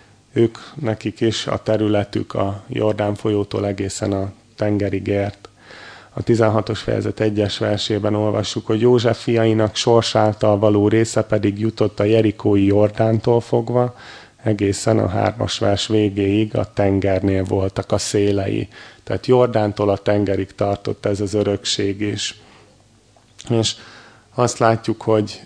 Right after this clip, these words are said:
ö, ez egy nagyon gazdag, ö, termő, ö, talaj volt, és Józsefnek a neve szó szerint azt jelenti, hogy gyümölcsöző, és így a jákobi áldás is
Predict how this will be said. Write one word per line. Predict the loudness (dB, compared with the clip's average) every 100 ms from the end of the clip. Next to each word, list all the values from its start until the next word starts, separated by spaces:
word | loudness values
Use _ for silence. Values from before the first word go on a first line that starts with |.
| -6
ö, | -2 0 0 -4
ez | -4 0
egy | 0
nagyon | 2 2 2 2 2
gazdag, | 4 4 4 2 2 2 -4 -10 -4
ö, | 0 2 2 0 -4 -2
termő, | 4 6 6 4 2 0 -6 -20 -18 -10 -6
ö, | -2 -2 0
talaj | 2 4 4 2
volt, | 2 2 2 -2 -14 _ _ _ _ _ _ _ _ -8
és | -2 -2 -2 -12 -4
Józsefnek | 2 4 6 4 4 0 0
a | 0
neve | 2 0
szó | -2 -2 -2
szerint | -2 -4 -2 0
azt | -2 0
jelenti, | -2 0 -2 -2 -4
hogy | -4 -6 -10 -20 -8
gyümölcsöző, | 0 2 4 2 2 0 0 2 0 0 -6 -20 -18
és | -6 -2 0
így | 0 0
a |
jákobi | 0 2 0 -2 -2 0
áldás | 0 0 0 -2 -2
is | -2 -4